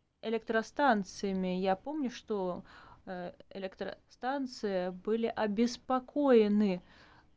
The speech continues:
какими-то нашими, э, предложениями. Здесь нужно найти компромисс, нужно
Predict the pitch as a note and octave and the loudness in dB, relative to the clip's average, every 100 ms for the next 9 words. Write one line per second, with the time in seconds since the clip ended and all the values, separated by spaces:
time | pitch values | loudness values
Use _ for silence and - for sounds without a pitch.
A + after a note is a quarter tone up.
0 | _ - G#3 A#3 A#3 A3 G#3+ G3+ G#3+ G#3+ | _ -16 -4 -2 0 0 0 2 2 2
1 | G3 G3 A#3 G3+ G3 F#3 - _ _ _ | 2 -2 -10 -10 -10 -12 -20 _ _ _
2 | _ _ _ _ _ _ _ _ _ _ | _ _ _ _ _ _ _ _ _ _
3 | _ _ _ B3+ A#3 B3 C4 B3 B3+ C4 | _ _ _ -4 0 0 0 0 0 2
4 | F#3+ F3+ F3+ G3 C#4+ F4+ C#4 C#4 B3+ B3 | 2 0 0 2 2 4 4 8 10 10
5 | A#3+ D4+ - B3+ A#3+ C4 B3+ B3+ G#3 F3 | 6 2 4 4 6 6 10 10 10 6
6 | - A3+ C4 A#3+ A3+ | 4 4 6 6 6